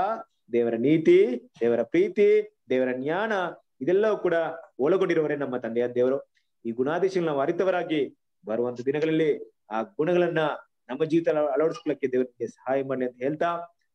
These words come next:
so ಇದುವರೆಗೂ ದೇವರು ನಮ್ಗೆ ಕಾಯ್ದು ಕಾಪಾಡಿ ಆತನ ಸತ್ಯವನ್ನ ತೋರ್ಪಡಿಸಿದ್ದಕ್ಕೆ ದೇವರಿಗೆ ಕೃತಜ್ಞತೆ ಸಲ್ಲಿಸುತ್ತಾ ಈ ಪಾಠವನ್ನ ಇಲ್ಲಿ ಮುಗಿಸೋಣ.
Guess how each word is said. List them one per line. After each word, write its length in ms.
so 320
ಇದುವರೆಗೂ 340
ದೇವರು 260
ನಮ್ಗೆ 540
ಕಾಯ್ದು 420
ಕಾಪಾಡಿ 680
ಆತನ 220
ಸತ್ಯವನ್ನ 540
ತೋರ್ಪಡಿಸಿದ್ದಕ್ಕೆ 1000
ದೇವರಿಗೆ 260
ಕೃತಜ್ಞತೆ 420
ಸಲ್ಲಿಸುತ್ತಾ 560
ಈ 40
ಪಾಠವನ್ನ 380
ಇಲ್ಲಿ 160
ಮುಗಿಸೋಣ. 380